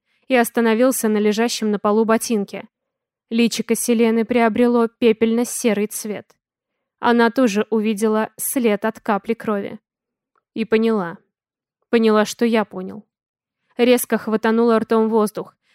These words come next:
Паника заплескалась в бездонных лазурных глазах. Надо бы все прояснить, иначе будут осложнения.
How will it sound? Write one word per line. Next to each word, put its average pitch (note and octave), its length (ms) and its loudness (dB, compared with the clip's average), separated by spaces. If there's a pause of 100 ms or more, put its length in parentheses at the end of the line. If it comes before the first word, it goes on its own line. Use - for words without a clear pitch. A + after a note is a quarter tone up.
(140)
Паника A#3 400 2
заплескалась A3+ 720 0
в G#3+ 80 -2
бездонных A3 580 0
лазурных A3+ 480 0
глазах. A3+ 540 0 (360)
Надо A#3+ 220 4
бы A#3 80 2
все B3 200 2
прояснить, C4 640 0
иначе A#3 320 0
будут A#3 260 -2
осложнения. A#3+ 760 0